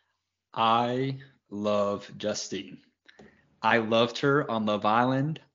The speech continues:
I even downloaded the app to vote for her to win. <laughs> Like, that's how, like, and I was just casually watching that show.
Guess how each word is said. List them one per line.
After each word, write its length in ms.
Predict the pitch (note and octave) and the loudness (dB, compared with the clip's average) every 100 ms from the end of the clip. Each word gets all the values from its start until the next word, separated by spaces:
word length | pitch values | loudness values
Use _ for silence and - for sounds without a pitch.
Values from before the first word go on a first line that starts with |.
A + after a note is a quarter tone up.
| - | 2
I 180 | B2 B2 | 4 4
even 380 | D3 E3 F3+ A#2+ | 2 0 0 4
downloaded 540 | A#2 C3 B2+ B2+ A#2 | 6 6 4 4 2
the 160 | A2+ G2+ | 0 0
app 300 | G#2+ A#2+ - | 0 -2 -4
to 100 | G#2 | -6
vote 360 | G2 G#2+ A2 | -2 -4 -4
for 180 | - A2+ | -6 -4
her 500 | A#2 A2+ A#2 A#2 C3 | 0 2 2 2 -8
to 120 | - A2 | -6 -2
win. 340 | G#2 A2 B2 | -2 0 0
<laughs> 80 | C3+ | 4
Like, 120 | C#3+ | 6
that's 180 | C3+ C#3+ | 8 8
how, 140 | D#3+ C#3+ | 6 6
like, 140 | C#3 | 6
and 120 | C3 | 8
I 100 | C#3+ | 8
was 160 | F3+ E3+ | 8 6
just 160 | C#3+ C3+ | 0 4
casually 360 | D3 C#3+ C3+ | 6 6 4
watching 360 | A#2+ A2+ - G#2+ | 4 2 2 -2
that 180 | G#2 - | -2 0
show. 320 | A#2+ A#2+ | 0 0